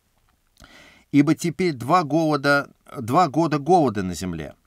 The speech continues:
Остается еще пять лет, которые не орать, не жать не будут». Не орать, то есть не пахать, не жать. «Бог послал меня перед вами, чтобы оставить вас на земле и сохранить вашу жизнь великим избавлением.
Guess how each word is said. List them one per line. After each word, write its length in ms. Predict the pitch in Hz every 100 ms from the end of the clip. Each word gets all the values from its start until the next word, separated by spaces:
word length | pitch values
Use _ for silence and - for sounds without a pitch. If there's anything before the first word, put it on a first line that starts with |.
| _ -
Остается 560 | 101 - 147 165 -
еще 300 | 151 - 160
пять 340 | - 196 185 170
лет, 380 | 175 147 - - -
которые 420 | 117 - 127 120
не 160 | 113 113
орать, 440 | 117 147 147 -
не 180 | - 107
жать 320 | 92 107 -
не 160 | - 110
будут». 340 | 98 82 - _ - - -
Не 120 | 123
орать, 280 | 165 208 -
то 100 | 135
есть 220 | 117 -
не 840 | 113 117 117 113 110 107 104 95 98
пахать, 340 | 127 - 127
не 100 | 123
жать. 280 | 101 76 - _ _ _ - - - - _ _
«Бог 480 | 113 120 185 156 -
послал 420 | 135 123 170 156
меня 200 | 135 131
перед 260 | 123 127 117
вами, 400 | 175 165 123 113
чтобы 340 | - - 139 143
оставить 400 | - 180 160 147
вас 180 | 143 147
на 120 | 131
земле 380 | 147 139 117 98
и 40 |
сохранить 520 | - 113 131 143 120
вашу 340 | 123 120 - 113
жизнь 280 | 160 117
великим 520 | 113 120 127 - 127 107
избавлением. 760 | 95 113 110 101 85 76 65